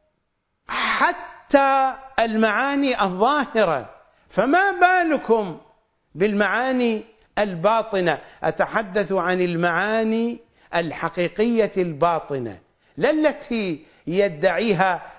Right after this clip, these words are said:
الباطنيون الضالون المضلون. هناك ظاهر حقيقي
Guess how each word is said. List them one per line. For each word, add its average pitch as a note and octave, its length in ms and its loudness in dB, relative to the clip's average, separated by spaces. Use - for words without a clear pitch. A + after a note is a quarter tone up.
الباطنيون F#3+ 1120 0
الضالون F#3 1080 0
المضلون. E3 1120 0
هناك F#3+ 600 0
ظاهر C4+ 720 2
حقيقي F#3+ 1000 0